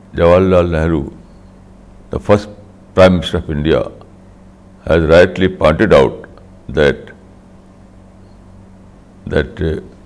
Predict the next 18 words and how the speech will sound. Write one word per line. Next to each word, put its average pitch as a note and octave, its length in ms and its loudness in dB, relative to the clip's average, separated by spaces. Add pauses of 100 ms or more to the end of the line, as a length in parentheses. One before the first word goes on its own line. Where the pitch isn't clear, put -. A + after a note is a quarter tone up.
(440)
the F2+ 120 -2
greatest G#2+ 600 2
thing G#2 260 -2
we E2 120 -2
lack E2 600 2 (240)
in D#2 120 -8
our C#2 300 0 (180)
national C#2+ 340 -8
life D2 360 2
is C#2 140 -8 (420)
scientific D#2+ 540 -4
temper. D2+ 380 -4 (2750)
So G#2+ 120 -2
scientific C3 720 0
temper A2 420 -2
is B2+ 180 0
very F#2 320 -2
important, D2+ 600 -2